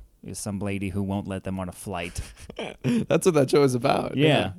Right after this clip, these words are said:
Speaker 1: I mean, there is, like, of the four or five episodes, I think at least three of them.
Speaker 2: Yeah. There's a lot of customer service issues.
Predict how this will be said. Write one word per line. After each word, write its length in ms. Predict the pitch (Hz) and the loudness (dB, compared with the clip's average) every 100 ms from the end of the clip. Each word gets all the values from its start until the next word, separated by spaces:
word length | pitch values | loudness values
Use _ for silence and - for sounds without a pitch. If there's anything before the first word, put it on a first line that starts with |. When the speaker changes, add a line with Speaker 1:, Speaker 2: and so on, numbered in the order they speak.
| - | -4
Speaker 1:
I 100 | 143 | 2
mean, 240 | 151 165 156 | 4 4 6
there 220 | 151 165 | 8 10
is, 180 | 160 160 | 8 8
like, 320 | 143 127 117 | 6 6 4
of 260 | 135 143 131 | 4 4 2
the 120 | 139 | 0
four 260 | - 135 | 6 6
or 40 | 131 | 6
five 200 | 139 127 | 6 4
episodes, 500 | 131 127 - 113 107 | 4 2 0 2 2
I 180 | 113 107 | 0 0
think 260 | 123 120 | 0 0
at 100 | 117 | 0
least 320 | 113 131 - | 2 2 0
three 220 | 113 117 131 | 0 4 4
of 180 | 98 | 4
them. 300 | 92 90 90 120 | 0 -2 2 4
Speaker 2:
Yeah. 320 | 175 135 - 139 _ - | 4 2 -4 -12 _ -2
There's 180 | 156 156 | 2 6
a 60 | |
lot 180 | 202 214 | 6 6
of 60 | 208 | 8
customer 420 | 190 175 160 151 | 6 6 4 4
service 440 | 160 147 131 113 | 6 6 4 -2
issues. 640 | 123 123 - 113 110 - | -2 -4 -2 -4 -4 -8